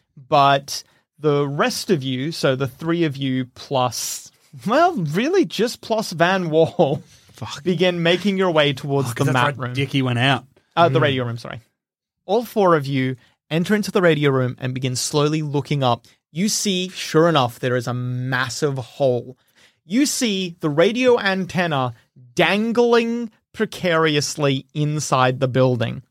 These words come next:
Speaker 3: Nothing else is, none of the other roofs are pulled off.
Speaker 1: Nope.
Speaker 3: Adam, does it look like this was a choice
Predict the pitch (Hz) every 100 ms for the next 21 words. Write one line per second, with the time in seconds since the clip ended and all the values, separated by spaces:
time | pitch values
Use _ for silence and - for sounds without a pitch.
0 | _ _ _ 135 139 156 143 135 131 117
1 | - 131 147 160 139 120 117 113 113 113
2 | 107 101 - - - 127 - _ _ _
3 | _ _ _ _ _ 139 147 143 143 170
4 | 180 180 160 - - _ _ _ _ _
5 | _ 120 123 - 113 104 - - 135 196
6 | - -